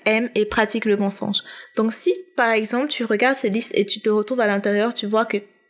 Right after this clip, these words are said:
tu te dis chrétien, mais tu pratiques la sorcellerie, tu fais des enchantements, tu envoies des démons dans les vies des gens,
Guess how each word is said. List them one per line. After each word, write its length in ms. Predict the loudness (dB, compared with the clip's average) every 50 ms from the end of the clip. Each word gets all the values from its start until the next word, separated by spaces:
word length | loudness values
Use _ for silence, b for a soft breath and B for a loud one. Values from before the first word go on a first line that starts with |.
| _ _ _ _ _ -4
tu 300 | -4 -4 -4 -6 -6 -2
te 80 | -2 0
dis 220 | 0 0 0 0
chrétien, 360 | 0 0 0 0 0 0 0
mais 140 | 0 0 -2
tu 140 | -4 -6 -10
pratiques 420 | -6 -2 0 0 0 0 0 0
la 100 | 0 2
sorcellerie, 840 | 2 0 -2 -2 0 0 0 0 0 0 0 0 0 0 0 -2 -4
tu 160 | -4 -2 -2 -2
fais 180 | 0 0 0
des 220 | 0 0 -2 -2 -2
enchantements, 680 | -2 -2 0 0 0 0 0 0 0 0 0 -2 -2
tu 280 | -4 -6 -8 -8 -10 -12 _ _ _ _ _ _ _ _ _ _ _ _ _ _ _ _ _ _ -4
envoies 220 | -2 0 0 0
des 120 | 0 0
démons 260 | 0 0 0 0 0 0
dans 140 | 2 2
les 100 | 2 0
vies 120 | 0 0 0
des 140 | 0 2 2
gens, 280 | 2 0 -2 -2 -4